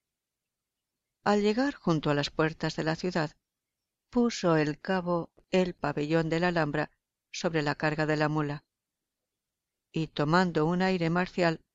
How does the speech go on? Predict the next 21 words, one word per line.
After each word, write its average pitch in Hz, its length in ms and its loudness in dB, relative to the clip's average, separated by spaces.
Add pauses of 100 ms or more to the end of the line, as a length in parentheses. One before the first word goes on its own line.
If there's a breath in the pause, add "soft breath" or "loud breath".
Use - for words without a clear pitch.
(580)
avanzó 214 640 0 (180)
adelante 170 680 -2 (420)
con 156 240 -4
la 147 120 -4
cabeza 160 500 0
erguida, 160 500 -4 (1120)
pero 220 380 0
con 214 200 0
el 214 120 0
ojo 262 300 0
avizor 156 760 -2
y 175 160 -2
atento, 175 560 -2 (640)
como 190 360 0
perro 202 360 0
que 190 120 -4
pasa 190 420 0
por 170 160 0
un 175 140 -2
campo 175 400 -2
enemigo, 170 500 -2